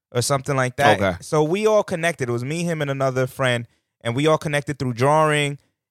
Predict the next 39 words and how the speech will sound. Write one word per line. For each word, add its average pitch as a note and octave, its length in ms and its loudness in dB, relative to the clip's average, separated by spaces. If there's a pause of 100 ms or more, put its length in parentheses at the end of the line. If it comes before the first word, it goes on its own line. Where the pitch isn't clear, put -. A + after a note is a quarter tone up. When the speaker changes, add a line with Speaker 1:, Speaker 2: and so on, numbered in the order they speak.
(100)
Speaker 1:
and B2 180 -2
things C3 200 0
Speaker 2:
Right. G#2 180 6
Speaker 1:
like F#2 100 -4
that. A2+ 240 -2 (560)
His D3+ 160 -2
sister A#3 500 2
was D3 280 0
gorgeous, - 680 0 (240)
absolutely D3+ 720 0
gorgeous. A#2+ 560 -2 (440)
Um, A#2 460 -2 (220)
and C3 560 -2 (1000)
she A3 280 -6
was A3 220 0
drawn D#3+ 320 2
to E3 120 -4
me. D#3 160 -2
I C#3+ 80 0
guess D3+ 240 0
we E3+ 160 -4
hung D#3+ 220 -2
out D3 180 2
a C3+ 40 -2
couple D3 220 -6
times C#3 340 -2
because B2+ 320 -2
I B2 140 4
was B2 180 -4
with B2+ 160 0
her C3 80 -2
brother, A#2 440 0 (440)
and, B2+ 320 0
like, A#2 160 -2
she C#3 180 -8
loved C#3+ 300 2
my C#3+ 120 0
personality, C3 760 0
whatever. A#2 500 0